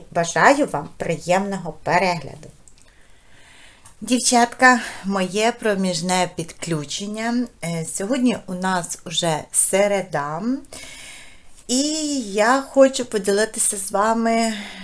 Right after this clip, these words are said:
своїми здобутками в цих стартах і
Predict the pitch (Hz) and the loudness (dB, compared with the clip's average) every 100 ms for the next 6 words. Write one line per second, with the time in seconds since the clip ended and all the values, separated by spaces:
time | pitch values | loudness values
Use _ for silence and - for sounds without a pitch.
0 | 180 - - - - - 170 190 214 190 | -14 -6 -4 -2 -2 -2 -2 -2 -2 0
1 | 202 190 170 156 151 190 220 190 190 165 | 0 0 0 -4 -2 2 2 0 -2 -2
2 | - - 190 202 214 208 - 226 233 - | -2 0 2 2 -2 -4 -2 -2 -2 -2
3 | - 226 269 262 - 262 254 - - 233 | 2 4 4 0 -4 -2 -2 -8 -12 -6
4 | 240 | -4